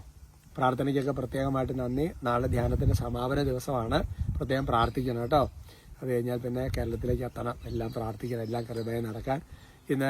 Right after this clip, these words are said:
ബഹുമാനപ്പെട്ട സേവക്കാനുമായിട്ട് യു കെയിലെ ശുശ്രൂഷ നടക്കുക എന്നുള്ള കാര്യം നിങ്ങൾക്കറിയാം. ആ, അപ്പോൾ അതിനെല്ലാം വേണ്ടി പ്രാർത്ഥിച്ചു.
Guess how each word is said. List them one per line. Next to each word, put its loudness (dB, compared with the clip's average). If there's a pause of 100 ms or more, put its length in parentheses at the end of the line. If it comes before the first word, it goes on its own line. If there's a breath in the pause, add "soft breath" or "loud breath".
(140)
ബഹുമാനപ്പെട്ട 2
സേവക്കാനുമായിട്ട് 0 (120)
യു 4 (120)
കെയിലെ 2
ശുശ്രൂഷ -6
നടക്കുക -4
എന്നുള്ള -4
കാര്യം -4
നിങ്ങൾക്കറിയാം. 0 (560 loud breath)
ആ, -2 (200)
അപ്പോൾ -2
അതിനെല്ലാം 0
വേണ്ടി -2
പ്രാർത്ഥിച്ചു. -2